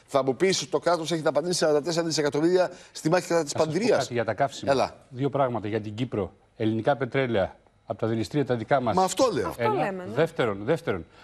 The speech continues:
Speaker 2: σε ό,τι αφορά τα καύσιμα στην Ελλάδα, και νομίζω ότι οι τηλεθεατές θα το επιβεβαιώσουν αυτό, τα καύσιμα στην Ελλάδα έχουν πρόβλημα.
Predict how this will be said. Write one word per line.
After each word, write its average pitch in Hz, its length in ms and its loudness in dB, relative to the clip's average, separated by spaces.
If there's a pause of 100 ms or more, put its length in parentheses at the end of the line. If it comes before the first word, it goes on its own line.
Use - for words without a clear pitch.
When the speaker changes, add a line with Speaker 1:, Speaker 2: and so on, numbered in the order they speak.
(120)
Speaker 2:
σε - 140 -2
ό,τι 156 140 0
αφορά 143 200 0
τα 139 120 0
καύσιμα 127 360 0
στην 113 160 -6
Ελλάδα, 117 440 2 (460)
και 127 120 0
νομίζω 131 340 0
ότι 139 140 -4
οι 127 60 -2
τηλεθεατές 120 680 0
θα 127 180 0
το 131 100 -4
επιβεβαιώσουν 117 600 -2
αυτό, 131 380 -2 (560)
τα 120 120 2
καύσιμα 170 440 0
στην 147 180 -4
Ελλάδα 165 260 2
έχουν 185 320 -2
πρόβλημα. 135 840 0